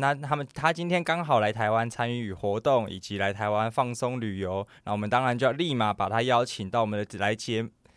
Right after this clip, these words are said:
当然我们的，我们当然就要立马把他邀请来我们的节目聊一聊，因为我们会从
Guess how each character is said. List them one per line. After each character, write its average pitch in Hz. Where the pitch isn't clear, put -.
当 147
然 156
我 131
们 120
的， 147
我 127
们 135
当 139
然 165
就 160
要 170
立 180
马 131
把 104
他 120
邀 139
请 110
来 95
我 101
们 98
的 104
节 104
目 123
聊 104
一 -
聊， 104
因 104
为 123
我 127
们 107
会 123
从 98